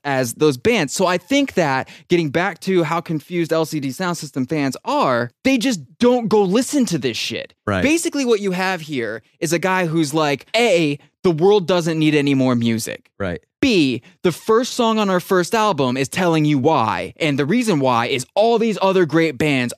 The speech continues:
Speaker 1: already fucking existed. Their music isn't going anywhere. It's
Speaker 2: Right.
Speaker 1: not gone. You can just go listen to it.
Speaker 2: Right.
Speaker 1: And you should, because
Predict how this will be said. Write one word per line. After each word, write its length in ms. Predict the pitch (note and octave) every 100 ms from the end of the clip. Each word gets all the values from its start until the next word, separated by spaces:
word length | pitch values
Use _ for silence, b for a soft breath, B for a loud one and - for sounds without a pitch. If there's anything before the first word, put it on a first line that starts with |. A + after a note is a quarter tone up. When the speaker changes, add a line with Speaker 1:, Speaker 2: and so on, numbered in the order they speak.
| -
Speaker 1:
already 340 | E3+ E3 D#3+
fucking 420 | D3 D#3+ C#3 C3+
existed. 580 | C3 A#2+ F3+ E3+ A#2 A2 B B
Their 140 | G#3
music 320 | A3+ C4 B3+ A#3+
isn't 180 | G#3+
going 320 | E3 A#3+ B3 C3+
anywhere. 520 | A#2+ A2+ F2 D2 G1+ _ -
It's 80 |
Speaker 2:
Right. 80 | D3+
Speaker 1:
not 300 | E3+ A#3+ D3
gone. 480 | D3 B2 A#2 A#2+ C#3 B -
You 80 | F#3+
can 160 | A#3
just 140 | G3 D3+
go 140 | D#3
listen 400 | D#3 C#3 - A2+
to 180 | - G#2
it. 160 | - - -
Speaker 2:
Right. 80 |
Speaker 1:
And 100 | F3
you 100 | F#3+
should, 560 | G3+ - F#3+ C#3+ A#2+ B2+ B
because 320 | F3 F3 D3+